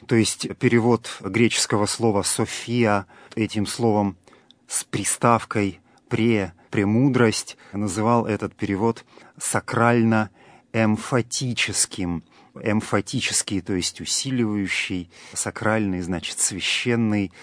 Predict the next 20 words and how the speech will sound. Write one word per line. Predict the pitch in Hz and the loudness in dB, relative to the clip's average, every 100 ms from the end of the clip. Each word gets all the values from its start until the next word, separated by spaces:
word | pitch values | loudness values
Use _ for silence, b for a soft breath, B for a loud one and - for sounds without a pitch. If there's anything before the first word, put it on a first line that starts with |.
| B | B
Вот | 87 95 110 - - - | -4 -4 -4 -8 -14 -8
получается | 92 - 110 101 - | -4 -2 0 0 0
священно | 98 - 104 - - 117 107 107 101 - B B B | 0 0 0 2 4 4 4 2 0 -2 B B B
усиливающий | - - - 113 107 101 95 - - 98 - b b - | -10 -4 -2 2 2 2 2 0 0 -4 -6 b b -4
перевод, | 110 110 107 107 82 | 0 2 2 2 0
перевод, | - 107 104 113 | 0 2 4 2
усиливающий | 98 - 117 104 101 95 - 127 | 0 -2 0 0 2 2 0 0
священный | - 98 95 - 113 104 98 92 | -2 -2 -2 0 0 0 0 -2
смысл | - 107 98 - - 76 B B B B - | -2 -2 0 -2 -4 -8 B B B B -12
этого | 87 - 87 | -10 -8 -6
слова. | - 110 90 82 69 65 _ _ _ - | -6 -4 -4 -4 -6 -10 _ _ _ -14
Далее | 135 139 127 117 | 4 6 8 6
читаем | - - 139 120 110 B B | 4 2 4 6 4 B B
в | |
церковнославянском | - - 127 113 - 131 139 196 - 139 120 | -8 -2 0 2 2 2 4 4 2 0 2
тексте: | 139 120 - - 113 87 | 2 2 0 -2 0 0
«Вся | - - 139 147 | -2 2 4 4
бо | 120 104 131 131 113 - | 2 4 6 6 2 -8
в | 92 90 - | -12 -12 -6
всем | - - 135 135 143 135 | -2 0 0 2 2 2